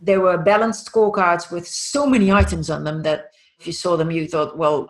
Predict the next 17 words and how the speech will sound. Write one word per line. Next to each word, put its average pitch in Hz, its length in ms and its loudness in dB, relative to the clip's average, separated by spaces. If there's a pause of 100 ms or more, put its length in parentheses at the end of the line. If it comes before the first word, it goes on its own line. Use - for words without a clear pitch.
I 175 60 0
will 175 200 -2
never 170 260 0
be 156 160 2
able 151 160 -2
to - 120 -12
be 147 160 -2
a 151 60 -2
good 156 160 2
employee 151 480 -2
because 147 360 -8
how 185 320 4
can 170 200 -4
you 165 100 -2
live 170 220 -2
up 160 220 0
to, 160 300 -4